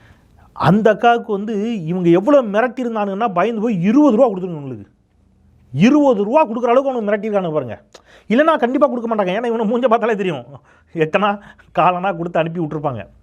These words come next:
இருபது ரூபா மிரட்டி வாங்குற அளவுக்கு இவனுங்க கடுமையா மிரட்டியிருக்கானுங்க. அதான் முக்கியம் இதுல. அப்புறம் கொடுத்த உடனே டென்ஷன் ஆயிட்டானுங்க. "பிச்சைக்கார பயலுகளா?" அப்படின்லாம் கேட்டு போயிருக்கானுங்க. அதை நம்ம வாயால சொல்ல வேண்டாம்,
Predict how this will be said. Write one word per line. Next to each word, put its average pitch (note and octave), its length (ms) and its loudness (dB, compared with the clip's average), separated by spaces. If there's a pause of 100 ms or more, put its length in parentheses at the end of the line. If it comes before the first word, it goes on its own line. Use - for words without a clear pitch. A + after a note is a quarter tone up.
(540)
இருபது E3 640 0
ரூபா G3 400 2
மிரட்டி F3 540 -4
வாங்குற E3 260 0
அளவுக்கு A#3+ 420 2
இவனுங்க G#3 140 0
கடுமையா F#3+ 300 0
மிரட்டியிருக்கானுங்க. A#2+ 560 -8 (320)
அதான் C#3+ 180 -4
முக்கியம் C3+ 360 -2
இதுல. F#2 160 -6 (920)
அப்புறம் G3 320 2
கொடுத்த C4+ 240 6
உடனே A#3+ 180 2
டென்ஷன் G3+ 320 2
ஆயிட்டானுங்க. C3+ 320 -4 (440)
"பிச்சைக்கார G3+ 300 2
பயலுகளா?" D3+ 420 2
அப்படின்லாம் C3+ 260 -6
கேட்டு C3+ 260 -2
போயிருக்கானுங்க. A#2 500 -4 (880)
அதை C#3+ 100 -6
நம்ம D3+ 340 2
வாயால D#3+ 140 2
சொல்ல E3 280 -2
வேண்டாம், D3+ 300 -6